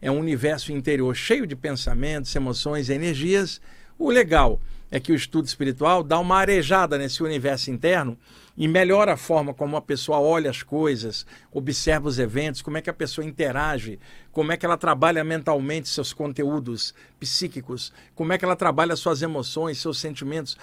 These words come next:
como é que ela luta dentro dela mesma, porque o objetivo é sempre vencer a si mesmo, que é a grande tarefa de nós,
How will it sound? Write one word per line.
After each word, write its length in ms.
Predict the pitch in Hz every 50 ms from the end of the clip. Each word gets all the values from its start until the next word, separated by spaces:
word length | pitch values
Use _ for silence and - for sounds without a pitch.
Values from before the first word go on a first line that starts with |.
| - - _ -
como 160 | - 196 208
é 60 | 208
que 60 | 202
ela 140 | 208 208 202
luta 400 | 196 196 196 208 220 - - 170
dentro 300 | 147 139 160 160 135 151
dela 240 | 143 139 139 135 131
mesma, 560 | 127 127 143 156 156 143 123 110 113 110 110 - - - - _
porque 220 | - - 135 - 175
o 80 | 170
objetivo 500 | 170 170 151 131 143 156 131 - 170 156
é 60 | 156 139
sempre 380 | - - - 190 185 180 170
vencer 480 | 160 170 180 165 139 - - 180 185 190
a 60 | 175
si 140 | - - 202
mesmo, 460 | 190 170 165 160 135 113 117 - - - - - -
que 80 | - 208
é 40 | 208
a 40 | 208
grande 560 | 156 120 110 117 170 202 233 311 349 226 208
tarefa 440 | - 190 170 156 160 175 - - 180
de 120 | 147 160
nós, 440 | 151 147 143 135 120 117 113 -